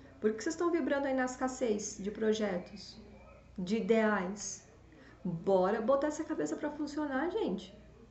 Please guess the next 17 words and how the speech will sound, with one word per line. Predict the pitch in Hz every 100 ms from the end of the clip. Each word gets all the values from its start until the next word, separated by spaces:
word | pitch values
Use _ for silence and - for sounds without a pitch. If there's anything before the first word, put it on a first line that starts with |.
| 226 226 226 214 208 - - 214 208 - - - - -
Ou | 208 220
vocês | 226 233 214
aí | 214 208
estão | - 220
segurando | 214 214 208 208 208
tudo | 202 190
pra | - 202
vocês? | 196 - 185 185 - -
Gente, | - 320
vocês | 247
estão | - 254
em |
harmonia | 269 269 233 233
profissional. | 254 254 - 285 349 339 262 277 285 - - - - - - 220 214 214 214 - 226 220 226 - - - - - - - - - - - - - - - - -
E | 285
aqui, | 294 - 294
gente, | 277 214